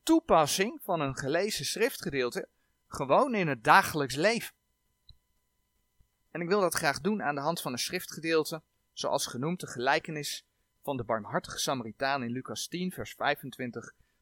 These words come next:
tot en met zevenentwintig. We gaan die geschiedenis lezen en we gaan die aandachtspunten gewoon doorlopen. En kijken of we daar dingen van vinden in de gelijkenis van de barmhartige Samaritaan.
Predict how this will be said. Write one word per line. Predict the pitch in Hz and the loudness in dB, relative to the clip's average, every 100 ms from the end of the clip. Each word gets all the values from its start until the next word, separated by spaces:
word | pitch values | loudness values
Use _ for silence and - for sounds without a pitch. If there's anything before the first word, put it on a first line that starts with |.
| _ | _
tot | 135 131 | -6 -4
en | 117 | -6
met | 107 | -6
zevenentwintig. | 123 143 135 120 110 123 107 - - _ _ _ _ _ - | -2 -2 -2 -8 -6 -6 -6 -10 -18 _ _ _ _ _ -10
We | 123 | -6
gaan | 160 160 | 0 0
die | 147 | 0
geschiedenis | - - 170 139 131 117 | 0 0 0 -2 -4 4
lezen | 135 208 247 180 | 6 6 2 2
en | 196 | 2
we | - | 2
gaan | 262 | 0
die | 214 160 | 2 6
aandachtspunten | 220 220 - - 196 160 | 6 6 4 2 -2 -2
gewoon | 170 165 | -2 -2
doorlopen. | 131 170 214 185 202 269 302 _ _ _ - - | 2 2 4 4 2 -2 -18 _ _ _ -20 -12
En | 151 | 2
kijken | 175 208 202 165 | 4 4 2 0
of | 160 | 0
we | 151 | 2
daar | 135 135 | 2 2
dingen | 170 180 | 0 -2
van | - 139 - | -2 -4 -4
vinden | 160 175 143 | -4 -4 -4
in | 151 | -4
de | 139 | -6
gelijkenis | 131 139 156 196 170 - | 0 2 2 -2 -8 -6
van | 143 | -8
de | 117 | -6
barmhartige | 123 113 143 147 - | -6 -4 -4 -6 -8
Samaritaan. | 131 120 104 - 139 160 | -6 -8 -8 -2 0 -2